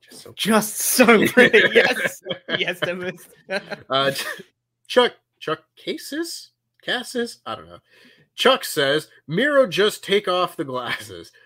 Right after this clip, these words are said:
Speaker 1: We all know this British wrestling podcaster gimmick is just to hide your, uh, from your wife since you can't go back to her now. It's okay, Pale Miro. We still love you. Also, thanks, Tempest.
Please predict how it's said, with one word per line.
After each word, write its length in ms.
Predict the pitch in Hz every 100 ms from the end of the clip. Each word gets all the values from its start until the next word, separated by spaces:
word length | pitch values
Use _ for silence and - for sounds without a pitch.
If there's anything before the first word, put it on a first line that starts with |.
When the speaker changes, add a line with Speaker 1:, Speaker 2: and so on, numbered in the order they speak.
| 117
Speaker 1:
We 140 | 131 165
all 240 | 208 208
know 180 | 185 185
this 160 | 180 139
British 340 | 156 165 156
wrestling 400 | 160 156 156 147
podcaster 680 | 139 143 139 143 135 131 113
gimmick 340 | 127 127 127
is 100 | 113
just 220 | 120 127
to 80 | 110
hide 340 | 110 120 123
your, 140 | 120 120 -
uh, 160 | 123 113 _
from 320 | - 202 170
your 180 | 160 143
wife 320 | 151 160 156 _ _
since 280 | - 170 -
you 80 | 160
can't 260 | 185 214
go 140 | 208 202
back 300 | 185 220 -
to 120 | 208
her 160 | 170 131
now. 300 | 117 104 82 - _
It's 180 | 202 202
okay, 420 | 190 165 165 156
Pale 340 | 135 139 139 123
Miro. 300 | 123 127 127
We 120 | 131
still 240 | 143 143 120
love 220 | 113 110
you. 200 | 110 107 _ -
Also, 240 | 139 139 131
thanks, 360 | 127 120 113
Tempest. 400 | - 113 110 -